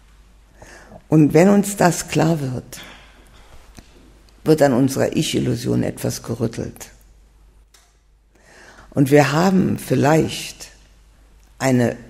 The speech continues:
Öffnung, einen Zugang zu einem ganz anderen Denken und Empfinden, als wir bis jetzt gehabt haben. Da war eine Frage,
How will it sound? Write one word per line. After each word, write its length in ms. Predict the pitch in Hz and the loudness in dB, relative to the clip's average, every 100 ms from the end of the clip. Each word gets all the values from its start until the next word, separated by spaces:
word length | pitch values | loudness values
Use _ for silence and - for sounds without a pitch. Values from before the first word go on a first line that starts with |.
| - | -2
Öffnung, 500 | 165 165 - 123 117 | 0 0 -4 -4 -4
einen 280 | 110 110 117 | -6 -6 -6
Zugang 760 | - - - 175 147 127 104 - - - _ _ _ _ - - _ _ - - - - - | -4 -4 -2 -2 -2 -6 -6 -16 -20 -20 _ _ _ _ -20 -20 _ _ -20 -20 -20 -20 -10
zu 240 | - 151 | -2 0
einem 460 | - 143 143 139 135 | 2 2 2 0 0
ganz 500 | 127 135 165 - - - | 2 2 0 -2 -12 -2
anderen 760 | 143 156 123 - - - - - - _ _ _ _ _ - - - - | 2 4 2 -2 -8 -10 -14 -20 -20 _ _ _ _ _ -20 -20 -20 -14
Denken 640 | 110 123 143 190 - 185 | -4 2 2 2 0 0
und 160 | 165 160 | 0 -2
Empfinden, 880 | 139 131 - 143 131 - - - - - - _ - _ - | -4 -4 -4 -2 -2 -6 -10 -16 -20 -20 -20 _ -20 _ -8
als 220 | - 120 | -6 -4
wir 80 | 123 | -4
bis 240 | 120 120 | -4 -4
jetzt 480 | 120 117 - - - | -2 -2 -6 -16 -12
gehabt 480 | - 120 120 - - | -10 -8 -8 -12 -14
haben. 340 | 110 117 113 - _ _ _ - - _ - - - _ - _ - | -14 -14 -18 -20 _ _ _ -20 -20 _ -20 -20 -20 _ -20 _ -2
Da 200 | 139 135 | 4 6
war 280 | 151 170 - | 6 4 4
eine 280 | 147 135 131 | 4 4 2
Frage, 640 | - 123 123 139 170 | 0 0 2 2 0